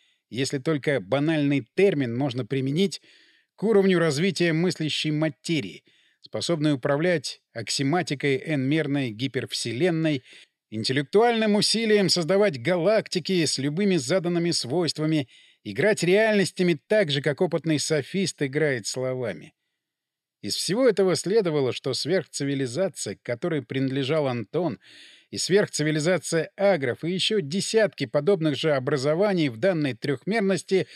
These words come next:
в трёхмерностях иных порядков, которые были или ещё только будут, а также прочие мыслимые и немыслимые миры,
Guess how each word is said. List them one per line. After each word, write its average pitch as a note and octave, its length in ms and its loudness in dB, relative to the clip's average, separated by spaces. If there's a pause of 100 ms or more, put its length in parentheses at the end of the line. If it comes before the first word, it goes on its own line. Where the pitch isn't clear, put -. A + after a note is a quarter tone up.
(320)
в - 60 -20
трёхмерностях F#3 840 0
иных E3 420 2
порядков, F3+ 600 0
которые D#3 360 0
были F3+ 360 2
или D#3+ 140 2
ещё E3 340 2
только E3 360 -2
будут, D#3 460 -2
а C3+ 40 -14
также D#3+ 360 0 (120)
прочие E3+ 600 2
мыслимые E3 640 2
и - 20 2
немыслимые D#3 640 0
миры, F3 380 2